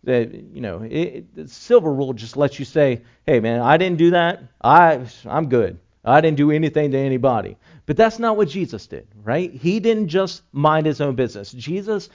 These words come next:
went out of his way to help us when we could not help ourselves.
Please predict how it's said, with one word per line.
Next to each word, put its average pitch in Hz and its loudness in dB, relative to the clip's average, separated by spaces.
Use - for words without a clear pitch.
went 175 0
out 175 0
of 214 -2
his 220 0
way 143 -2
to 160 -4
help 202 -6
us - -2
when 117 0
we 123 0
could 170 -8
not 165 -8
help 147 -10
ourselves. 147 -12